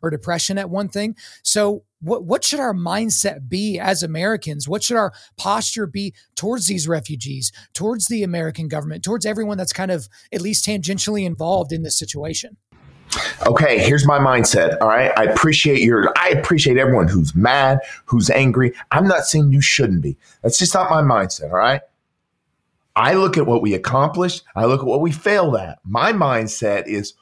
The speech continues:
Speaker 2: without emotion and anger. I need us to critically analyze our mistakes so that we're gonna get better in the future. We just have to. We've gotta say, "Where was the analysis wrong?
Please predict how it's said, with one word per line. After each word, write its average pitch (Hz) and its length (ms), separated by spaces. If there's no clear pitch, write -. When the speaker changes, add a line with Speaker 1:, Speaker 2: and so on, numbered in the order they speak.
Speaker 2:
without 156 580
emotion 131 840
and 104 200
anger. 90 420
I 147 220
need 180 220
us 117 260
to 90 200
critically 170 840
analyze 110 720
our 98 240
mistakes 139 680
so 127 180
that 113 60
we're 110 120
gonna 117 140
get 95 180
better 107 240
in 113 60
the 110 60
future. - 400
We 139 140
just 147 500
have - 400
to. 78 180
We've 95 220
gotta 143 260
say, 107 240
"Where 127 580
was 113 180
the 131 140
analysis 104 840
wrong? 82 500